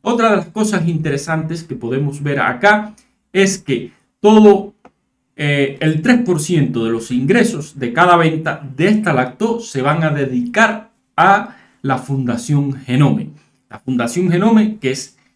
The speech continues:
digamos, la entidad sin ánimos de lucro que se encarga del desarrollo del escritorio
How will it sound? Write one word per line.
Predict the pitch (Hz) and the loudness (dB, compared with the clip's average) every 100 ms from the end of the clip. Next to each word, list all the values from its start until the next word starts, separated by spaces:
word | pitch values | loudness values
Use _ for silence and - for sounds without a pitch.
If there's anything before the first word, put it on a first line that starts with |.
| _ _ _ | _ _ _
digamos, | 120 123 147 165 135 123 - - _ - | -8 -2 2 2 2 -2 -8 -20 _ -8
la | 131 143 | 0 2
entidad | 135 135 143 151 - | 2 0 0 0 -2
sin | - - 120 | -14 -10 -4
ánimos | 127 151 165 165 | -2 0 0 0
de | 175 | 0
lucro | 208 220 190 202 - _ _ | -2 -2 0 -2 -4 _ _
que | 185 | -4
se | 185 185 | -2 -4
encarga | 127 139 185 175 165 151 - | -6 0 2 2 0 -4 -6
del | 143 143 135 | -4 -4 -2
desarrollo | 139 127 120 170 180 160 160 | -4 -4 -4 0 2 2 -2
del | 160 127 | -2 -2
escritorio | 120 120 120 120 143 139 139 | -2 -4 -6 0 0 0 -2